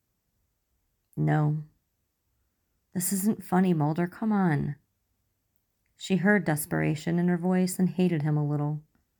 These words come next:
She'd been afraid of this when the sex started,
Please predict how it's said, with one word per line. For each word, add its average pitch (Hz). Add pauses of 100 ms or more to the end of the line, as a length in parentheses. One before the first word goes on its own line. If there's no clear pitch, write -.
(460)
She'd 185
been 175
afraid 185
of 135
this 135
when 147
the 143
sex 147
started, 143